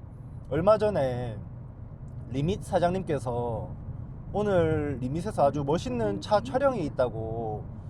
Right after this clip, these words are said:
혹시 구경을 오실 거냐 저한테 여쭤보시더라고요.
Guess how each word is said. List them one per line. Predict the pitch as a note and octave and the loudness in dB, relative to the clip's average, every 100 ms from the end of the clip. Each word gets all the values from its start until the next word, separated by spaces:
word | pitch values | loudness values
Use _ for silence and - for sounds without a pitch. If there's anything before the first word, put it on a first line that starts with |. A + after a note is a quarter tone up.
| - D#3+ | -10 -10
혹시 | D#3 E3+ D3+ D3 | -6 -2 -2 -2
구경을 | - B2 F3 G3+ G#3 G#3 G#3 G3 | -6 2 4 4 4 4 2 0
오실 | E3 G3 F3+ | -4 -4 0
거냐 | D#3 E3 E3+ A#2 - - - - - - - | 2 6 6 4 -2 -10 -12 -12 -12 -12 -6
저한테 | B2 B2+ B2+ | -4 -2 -2
여쭤보시더라고요. | A#2 A#2 G3+ D3 A#2+ G#2+ G#2 G#2+ | 0 0 0 -2 -4 -4 -4 -6